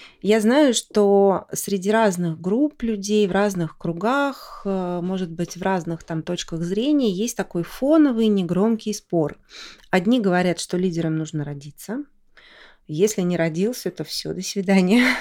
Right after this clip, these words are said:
<laughs> Минус два, минус три, минус десять. А, м,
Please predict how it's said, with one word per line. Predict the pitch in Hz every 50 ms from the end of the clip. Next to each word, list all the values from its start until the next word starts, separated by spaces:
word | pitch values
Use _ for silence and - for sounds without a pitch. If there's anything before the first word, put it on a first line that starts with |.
| - - - - - -
<laughs> | 285 262 - - _ - - - 370 440 403 381 - 359 294
Минус | 240 240 233 233 226 202
два, | 196 214 208 214
минус | 214 214 208 214 233 240 -
три, | - 208 202 202
минус | 202 196 196 196 190 190 190
десять. | 202 190 190 185 196 - - 285 277 - - - - - - - - - - - _
А, | - 202 214 208 208 202 202 196 202
м, | 196 - - - 73 - - 50 50 57 -